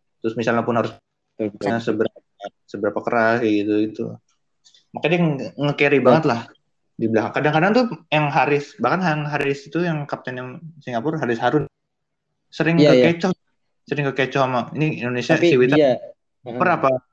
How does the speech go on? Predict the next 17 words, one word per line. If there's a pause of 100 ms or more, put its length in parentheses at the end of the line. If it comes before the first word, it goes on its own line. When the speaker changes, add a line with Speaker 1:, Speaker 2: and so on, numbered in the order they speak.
(320)
Speaker 1:
mau
passing
ya.
Kalau
Irfan
tuh
tahu (120)
gitu. (1400)
Apa,
apa
yang
mau
Speaker 2:
Di
cover
Speaker 1:
dilakuin.
Speaker 2:
tapi
ya.